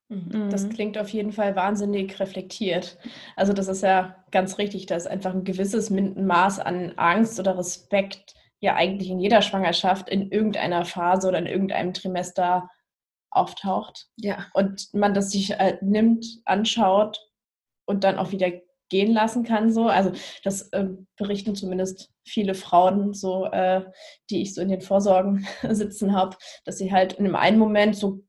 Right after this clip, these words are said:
Speaker 1: ganz entspannt sind und überhaupt keine Angst haben, Kind kann jederzeit kommen, kein Problem. Und dann ist halt Phasen, wo sie denken, „Ugh“, auf einmal so ein, naja, so ein, so ein Angstschub
Speaker 2: Mhm.
Speaker 1: haben. Und ich glaub, ja, das, wie du sagst, das ist völlig normal.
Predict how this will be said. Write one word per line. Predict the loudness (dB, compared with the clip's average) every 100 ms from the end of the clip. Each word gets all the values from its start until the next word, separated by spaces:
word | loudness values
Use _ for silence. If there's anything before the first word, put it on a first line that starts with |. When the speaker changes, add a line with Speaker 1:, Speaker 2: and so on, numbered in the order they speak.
| 4
Speaker 1:
ganz | 6 6 4
entspannt | 2 0 2 4 4
sind | 2 0
und | 2
überhaupt | 4 4 4 4 4 4
keine | 2 4
Angst | 4 4
haben, | 4 2
Kind | 2 2 2
kann | 2 2 4
jederzeit | 6 8 6 6 4 4
kommen, | 4 4 6 4
kein | 4 2
Problem. | 0 2 2 2 0 -14 -8
Und | 0
dann | 2 4
ist | 4
halt | 2
Phasen, | 4 2 2
wo | 0
sie | 2
denken, | 0 0
„Ugh“, | 2 2 2 -2 -16 -12 -6
auf | -2
einmal | 0 2 4
so | 2 2
ein, | 4 4 2 -2 _ _ -2
naja, | 4 8 8
so | 8
ein, | 4 2 0
so | 0
ein | 2
Angstschub | 2 0 -2 -12 -20 _ _ -10 -2 0
Speaker 2:
Mhm. | 2
Speaker 1:
haben. | 6 6 6 0
Und | -4 -6 -8 -14
ich | -10
glaub, | -4 0
ja, | 2 2 0
das, | -12 -6
wie |
du | -2
sagst, | 0 -2
das | -8
ist | -18 -18
völlig | -16 -14 -12
normal. | -10 -6 -4 -2 -4